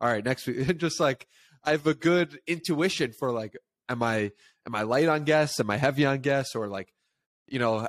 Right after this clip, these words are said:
ha-, have I posted on Twitter? Have I posted on, <laughs> like, I just, <laughs> it sounds crazy when I'm explaining it to you, but it, this is just how I operate, of just trying to just put my full force into it and not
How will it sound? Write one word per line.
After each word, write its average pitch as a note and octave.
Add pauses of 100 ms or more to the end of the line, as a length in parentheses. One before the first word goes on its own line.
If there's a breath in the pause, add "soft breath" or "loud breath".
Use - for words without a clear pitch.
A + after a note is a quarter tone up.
ha-, B2
have B2+
I A2+
posted D3
on A2
Twitter? D3
Have B2
I A2
posted C3+
on, G3+
<laughs> -
like, E3+
I F#3
just, F3+ (240)
<laughs> -
it E3
sounds E3
crazy E3
when A#2+
I'm A#2+
explaining C3+
it A2
to -
you, G#2+
but G#2+ (160)
it, C3 (100)
this C#3
is C3+
just C3
how A#2+
I A2
operate, G#2
of G#2+
just - (720)
trying C3
to C3+
just B2
put D#3
my C3+
full B2+
force A#2+
into E3
it F3+
and C3
not B2